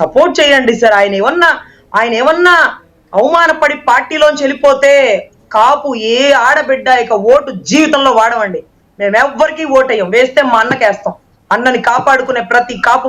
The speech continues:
మగవాళ్ళకి మేము చెప్తున్నాం. ఆడబిడ్డలందరూ ఒక తాటి మీద వచ్చారు. మోసేవాడికి తెలిసిద్దిలే బరువు, ఆయన తీసుకున్న నిర్ణయానికి మేమందరం కట్టుబడి ఉంటామని. కాపుల్లో మగవాళ్ళు మాత్రమే అక్కడక్కడ, అందరూ కాదండి,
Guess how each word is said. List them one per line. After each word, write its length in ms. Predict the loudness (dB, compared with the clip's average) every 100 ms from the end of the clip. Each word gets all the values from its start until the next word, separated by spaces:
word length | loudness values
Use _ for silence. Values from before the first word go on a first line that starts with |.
| 0
మగవాళ్ళకి 400 | 2 2 0 -4
మేము 140 | -8 -8
చెప్తున్నాం. 360 | -8 -4 -4 -6 -14 _ 0
ఆడబిడ్డలందరూ 800 | 0 0 -4 -2 0 2 0 0 0
ఒక 80 | -2 0
తాటి 180 | 0 0
మీద 100 | -2 -2
వచ్చారు. 260 | -2 -4 -4 _ -2
మోసేవాడికి 560 | 0 2 2 2 2 0 -2
తెలిసిద్దిలే 420 | -2 -2 0 2 2
బరువు, 200 | 0 0
ఆయన 140 | -2 -4 -10
తీసుకున్న 320 | -6 -2 0 2
నిర్ణయానికి 400 | 2 0 -2 -10 -12 -10 -2
మేమందరం 460 | 0 0 0 -2 0
కట్టుబడి 340 | -2 0 -2 -2
ఉంటామని. 340 | 0 -2 -2 -10 _ -2
కాపుల్లో 420 | -2 -2 -2 -2 -2 0
మగవాళ్ళు 360 | 2 2 2 0
మాత్రమే 300 | -2 -2 -2 -2
అక్కడక్కడ, 640 | -4 _ -2 -2 -2 -4 -2 -2
అందరూ 300 | -2 0 0 0
కాదండి, 340 | 0 0 -4